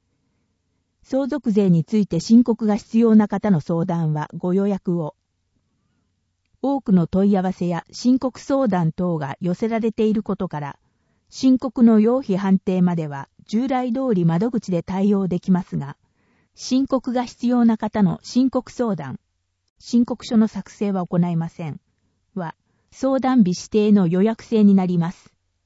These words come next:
税務署に電話で事前予約をお願いします。なお、国税庁ホームページの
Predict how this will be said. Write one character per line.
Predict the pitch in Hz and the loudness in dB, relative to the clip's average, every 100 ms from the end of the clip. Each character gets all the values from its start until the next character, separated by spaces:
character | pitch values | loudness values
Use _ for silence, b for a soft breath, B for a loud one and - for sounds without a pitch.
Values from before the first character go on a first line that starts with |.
| _ _ _ _ _ _ - | _ _ _ _ _ _ 0
税 | 240 | 2
務 | 262 277 | 4 2
署 | 240 | 4
に | 185 160 | 4 4
電 | 190 220 | 4 4
話 | 196 | 4
で | 180 175 - | 0 -4 -4
事 | 185 185 | -6 -2
前 | 247 247 | 2 4
予 | 262 | 4
約 | 247 214 180 | 0 -2 -2
を | |
お | 156 | 0
願 | 156 160 156 | 0 0 -2
い | |
し | 147 160 | -6 -6
ま | 143 | -8
す。 | 160 _ _ _ _ _ _ _ _ _ _ _ _ - | -8 _ _ _ _ _ _ _ _ _ _ _ _ -2
な | 240 220 | 0 2
お、 | |
国 | 170 185 247 | -2 -4 -2
税 | 269 277 | -4 -4
庁 | - 190 | -2 -2
ホ | 202 233 | 0 2
ー | |
ム | 247 247 | 4 4
ペ | 254 233 | 2 0
ー | |
ジ | 175 | 2
の | 156 143 | 0 0